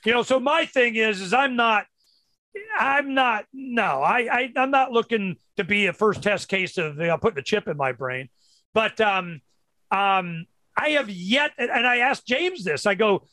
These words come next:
"So, you know, at what point are you ready to throw him under the bus?" "Yep, done. He's a, he freaking one of them." I haven't got that feeling yet. That doesn't mean there's not plenty of evidence to think anybody else,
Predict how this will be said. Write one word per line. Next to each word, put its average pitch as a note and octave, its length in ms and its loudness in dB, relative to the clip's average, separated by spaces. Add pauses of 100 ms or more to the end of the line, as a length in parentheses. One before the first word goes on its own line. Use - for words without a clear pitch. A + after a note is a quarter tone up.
(160)
"So, C4 360 0 (180)
you C#4+ 80 2
know, C4 60 6
at B3 120 2
what D4+ 180 0
point D4 300 2
are G#3+ 40 0
you B3 140 2
ready C4+ 260 2
to G3 100 0
throw A#3 260 2
him A3 100 0
under G#3 220 0
the G#3 80 2
bus?" C4+ 360 0
"Yep, G#3 280 0 (140)
done. G3+ 340 0 (320)
He's F#3+ 200 0
a, F3+ 200 0
he F3 100 -8
freaking F#3 540 -4 (240)
one G#3+ 180 2
of G#3 100 0
them." E3 420 0 (580)
I A3 120 0
haven't D#4+ 220 -2
got C4+ 200 -2
that B3 260 0
feeling A#3 400 0
yet. C#3 300 0
That F#3 120 2
doesn't B3 260 0
mean A3+ 180 0
there's G3+ 160 2
not G3 200 0
plenty G3+ 280 2
of E3 40 4
evidence F3+ 480 -2
to E3 120 -2
think G3+ 260 -2
anybody G3+ 500 0
else, G#3+ 320 0